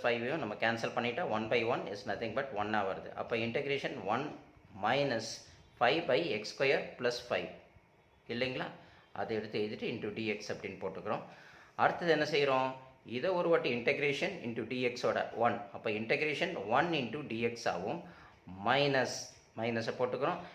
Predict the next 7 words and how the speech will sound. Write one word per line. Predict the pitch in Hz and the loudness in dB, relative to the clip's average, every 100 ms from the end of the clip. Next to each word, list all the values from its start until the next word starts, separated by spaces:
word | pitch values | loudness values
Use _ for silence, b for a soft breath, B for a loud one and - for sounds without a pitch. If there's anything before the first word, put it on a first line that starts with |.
| B - 117 | B -6 -2
integration | 120 147 151 143 185 214 - B B - | 2 2 2 0 0 0 -4 B B 0
five | 120 147 165 | 2 4 4
by | 151 156 | 4 4
எக்ஸ் | 110 - | 0 0
ஸ்கொயர் | 147 139 - | 2 2 2
plus | 131 117 - | 0 -2 2
ஃபைவ். | 113 104 | 2 2